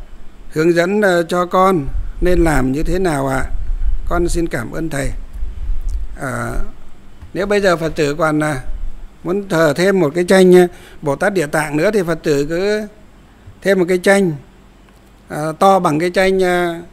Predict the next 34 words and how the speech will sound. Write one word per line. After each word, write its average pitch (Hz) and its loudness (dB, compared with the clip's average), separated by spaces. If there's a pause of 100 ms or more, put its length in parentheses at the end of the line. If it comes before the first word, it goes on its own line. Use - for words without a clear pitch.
(580)
à, 156 -2
Quan 185 2
Âm 190 2
Tứ 185 2
Thủ 202 2
đấy 180 0
là 202 0
được. 165 0 (280)
Quan 180 -4
Âm 190 0
Tứ 190 0
Thủ 165 0
thì 151 2
để 147 0
bên 185 -4
tay 196 0
phải 156 2
của 156 -2
mình 147 -2
hướng 190 -2
vào, 156 0 (440)
Quan 180 -2
Âm, 185 0
à, 180 2
Đức 202 -4
Địa 160 -2
Tạng 147 -2
thì 139 -6
bên 180 -4
tay 180 -2
trái 175 -2
mà 151 -2
mình, 143 -2
à, 135 -6